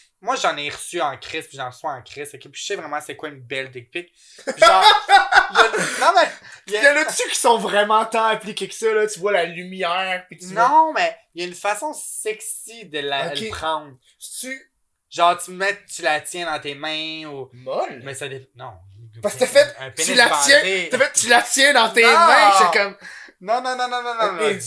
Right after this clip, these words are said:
Speaker 1: dur. Faut que ça soit dur.
Speaker 2: <laughs> Ok, ok.
Speaker 1: Mais tu sais, encore là, ça dépend. Parce que si, admettons, le pénis, il est pas si long, il est pas si gros, si tu la tiens dans ta main, ça peut donner trop l'impression qu'il est petit. En tout cas,
Speaker 2: Ah ouais.
Speaker 1: tu sais, il y a une grosse
Speaker 2: Il y a une
Speaker 1: technique
Speaker 2: science,
Speaker 1: autour de
Speaker 2: hein.
Speaker 1: ça. Il y a une
Speaker 2: Moi, la seule
Speaker 1: science.
Speaker 2: affaire que je sais, c'est,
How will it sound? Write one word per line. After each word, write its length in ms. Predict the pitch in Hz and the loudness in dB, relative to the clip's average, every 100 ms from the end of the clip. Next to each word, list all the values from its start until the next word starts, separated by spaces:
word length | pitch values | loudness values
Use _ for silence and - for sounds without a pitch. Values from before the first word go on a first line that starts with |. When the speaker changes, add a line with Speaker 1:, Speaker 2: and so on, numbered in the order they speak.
| 185 | 0
Speaker 1:
dur. 240 | 202 135 117 - | 0 -2 -6 -8
Faut 60 | |
que 120 | 135 147 | -8 -6
ça 20 | |
soit 140 | 233 233 | -6 -2
dur. 260 | 240 226 | 0 0
Speaker 2:
<laughs> 60 | 208 | -2
Ok, 60 | |
ok. 160 | 208 214 | -6 -8
Speaker 1:
Mais 80 | - | -6
tu 60 | - | -2
sais, 60 | |
encore 280 | 175 - 143 | -2 -2 -6
là, 80 | 160 | -6
ça 140 | 160 131 | -10 -14
dépend. 380 | 127 165 180 147 | -8 -2 -2 -2
Parce 160 | 127 - | -8 -14
que 80 | 135 | -8
si, 120 | 180 | -6
admettons, 280 | 165 147 165 | -6 -6 -8
le 120 | 147 | -8
pénis, 300 | 135 156 151 | -12 -14 -14
il 40 | |
est 20 | 139 | -14
pas 140 | 139 | -14
si 260 | 131 - 143 | -12 -12 -10
long, 280 | 127 143 320 | -8 -8 -10
il 100 | 170 | -14
est 60 | 139 | -12
pas 120 | 151 | -12
si 220 | - - | -14 -16
gros, 420 | 139 143 156 202 - _ _ - | -14 -10 -6 -6 -10 _ _ -16
si 140 | - | -6
tu 60 | 160 | -6
la 60 | |
tiens 160 | 156 175 | -4 -4
dans 120 | 160 | -4
ta 160 | 160 151 | -4 -4
main, 240 | 165 196 | -6 -8
ça 100 | 175 | -12
peut 140 | 143 147 | -12 -10
donner 240 | 143 147 | -10 -10
trop 160 | - 160 | -10 -10
l'impression 360 | 143 143 143 147 | -10 -12 -14 -14
qu'il 60 | 135 | -16
est 20 | |
petit. 320 | - - 175 | -16 -10 -8
En 180 | 185 135 | -10 -14
tout 100 | - | -12
cas, 100 | 135 | -8
Speaker 2:
Ah 220 | 123 117 | -6 -8
ouais. 80 | 110 101 - | -12 -16 -12
Speaker 1:
tu 100 | 214 | -6
sais, 40 | |
il 60 | 185 | -6
y 20 | |
a 40 | |
une 120 | 147 | -6
grosse 280 | 135 175 180 - | -8 -8 -8 -12
Speaker 2:
Il 20 | |
y 20 | |
a 20 | |
une 40 | 139 | -14
Speaker 1:
technique 160 | 143 139 | -10 -8
Speaker 2:
science, 240 | 156 127 | -8 -8
Speaker 1:
autour 40 | 120 | -12
de 40 | |
Speaker 2:
hein. 80 | 120 | -14
Speaker 1:
ça. 180 | 127 120 | -14 -14
Il 40 | |
y 20 | |
a 20 | 117 | -8
une 40 | |
Speaker 2:
Moi, 100 | 208 | -4
la 100 | 185 | -2
seule 80 | 220 | -2
Speaker 1:
science. 140 | 220 220 | -4 -4
Speaker 2:
affaire 140 | 208 | -4
que 100 | 185 | -6
je 80 | 165 | -8
sais, 140 | 208 220 | -8 -10
c'est, 380 | 185 185 - | -8 -10 -12